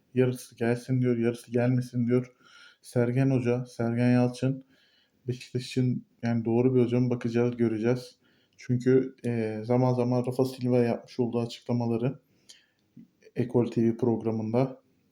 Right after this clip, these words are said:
gerçekten, e, yakışık alacak açıklamalar değildi bence. Şimdi Rafa Silva'nın suratına nasıl bakılacak bilmiyorum. Rafa Silva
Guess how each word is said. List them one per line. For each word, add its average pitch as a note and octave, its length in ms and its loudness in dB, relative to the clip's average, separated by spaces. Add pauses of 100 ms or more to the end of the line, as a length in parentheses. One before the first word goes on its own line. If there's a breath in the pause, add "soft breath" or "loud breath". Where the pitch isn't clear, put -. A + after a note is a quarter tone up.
(260)
gerçekten, A#2+ 640 -6 (1120)
e, A#2+ 100 -6
yakışık A2+ 520 -6
alacak A#2 440 -2 (140)
açıklamalar B2 680 -2
değildi A#2 320 0
bence. A2+ 480 -2
Şimdi A#2+ 340 -6
Rafa B2 200 -2
Silva'nın C3 720 0 (680)
suratına C3 520 0
nasıl C3 280 0
bakılacak A2 480 -4 (140)
bilmiyorum. A2+ 400 0
Rafa A#2 200 -4
Silva A#2 480 -2